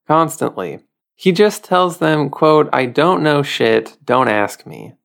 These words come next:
but I know who the demons are." Wise words from a humble man. He says he doesn't know anything a lot throughout the podcast,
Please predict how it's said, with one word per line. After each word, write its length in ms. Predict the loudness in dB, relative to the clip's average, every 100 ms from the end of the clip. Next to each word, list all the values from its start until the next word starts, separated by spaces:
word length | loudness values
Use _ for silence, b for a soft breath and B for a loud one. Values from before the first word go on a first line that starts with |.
| _ -2
but 140 | 0
I 180 | 2 0
know 320 | 2 2 4
who 160 | 2 0
the 120 | 0
demons 500 | -2 -2 -2 -6 -10
are." 400 | -8 -6 -8 -16 _ _ _ _ _ _
Wise 400 | 0 0 0 -2
words 680 | -2 0 -2 -6 -12 -12 -14 -10
from 220 | -6 -2
a 140 | -2
humble 380 | -2 -2 0 -2
man. 460 | -4 -10 -12 -14 -18 _ _ _ _ _
He 180 | 2
says 420 | 2 2 2 0 -2
he 220 | -4 -2
doesn't 380 | 0 0 0 0
know 200 | 0 0
anything 680 | -2 -8 -16 -18 -16 -18 -6
a 100 | -2
lot 560 | 0 0 0 -4 -14 _ -4
throughout 260 | 0 0
the 80 | -2
podcast, 800 | -2 -2 -2 -10 -10 -10 -12